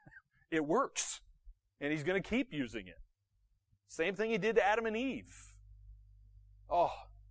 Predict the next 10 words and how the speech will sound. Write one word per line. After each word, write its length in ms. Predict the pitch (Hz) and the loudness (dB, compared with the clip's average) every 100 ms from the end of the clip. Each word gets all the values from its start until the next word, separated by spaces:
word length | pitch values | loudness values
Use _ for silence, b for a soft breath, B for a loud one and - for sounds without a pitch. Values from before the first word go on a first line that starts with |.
| - - - _ - - | -20 -20 -20 _ -20 -10
you 80 | |
know, 140 | 147 135 | -4 0
God 360 | 143 180 160 | 6 8 8
really 240 | 160 160 143 | 4 4 4
doesn't 260 | 143 147 | 2 2
want 340 | 131 131 123 - | -2 -4 -4 -6
your 100 | 127 | -8
best 440 | 107 127 - - | -2 -2 -2 -8
interested 540 | 156 143 147 - 151 135 | -8 -6 -10 -8 -8 -6
heart. 380 | 175 190 - | -4 -6 -8